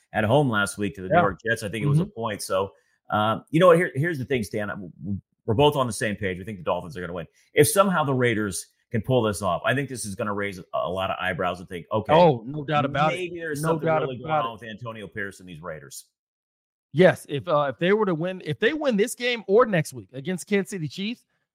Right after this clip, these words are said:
Speaker 2: that would bode so well for Antonio Pierce's c-, uh, for his campaign as being the permanent head coach for this team. So, uh, these next two weeks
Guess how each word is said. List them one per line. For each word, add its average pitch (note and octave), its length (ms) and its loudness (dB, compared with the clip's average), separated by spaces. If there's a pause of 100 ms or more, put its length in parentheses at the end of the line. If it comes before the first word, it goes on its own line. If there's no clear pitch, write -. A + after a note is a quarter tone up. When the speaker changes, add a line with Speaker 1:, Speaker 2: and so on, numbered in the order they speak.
(200)
Speaker 2:
that F#3+ 280 8
would F3+ 280 0
bode E3+ 340 0
so - 400 -4
well D#3+ 560 0 (440)
for D#3+ 180 2
Antonio D3+ 420 -4
Pierce's D3 540 -8
c-, - 200 -16
uh, C3+ 360 0
for - 160 -8
his C#3+ 180 -6
campaign D3+ 800 -6 (280)
as B2+ 160 -4
being D3+ 300 -2
the C3+ 300 -4 (280)
permanent D#3 520 -2
head C#3 240 -8
coach D3 200 -4
for D3+ 120 -14
this C3 180 -10
team. D3 300 -2
So, A#2+ 340 -4 (300)
uh, C#3 160 2
these D#3+ 200 -2
next F#3 260 -4
two - 120 -6
weeks E3 440 0